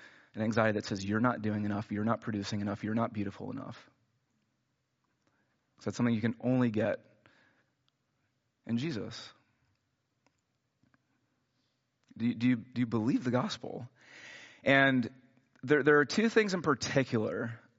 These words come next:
that when, when you believe and live out the gospel,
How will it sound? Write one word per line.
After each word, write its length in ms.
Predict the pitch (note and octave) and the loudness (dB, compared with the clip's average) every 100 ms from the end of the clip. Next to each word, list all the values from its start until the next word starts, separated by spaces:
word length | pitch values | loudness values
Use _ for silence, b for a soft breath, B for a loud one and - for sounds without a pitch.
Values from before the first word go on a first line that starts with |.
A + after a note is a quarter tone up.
| _ A2+ | _ 0
that 400 | A#2+ A2 A2 - - | 4 4 2 -4 -4
when, 160 | A#2+ A2+ | -2 2
when 140 | A#2+ | 2
you 60 | A#2 | 2
believe 280 | A2+ C3+ F3 | 2 2 4
and 200 | D#3 A#2 | 2 4
live 140 | B2 | 4
out 140 | B2+ A#2+ | 4 4
the 80 | |
gospel, 600 | G#2+ G#2+ G#2+ - G#2+ G#2 | 2 2 0 -2 -2 -2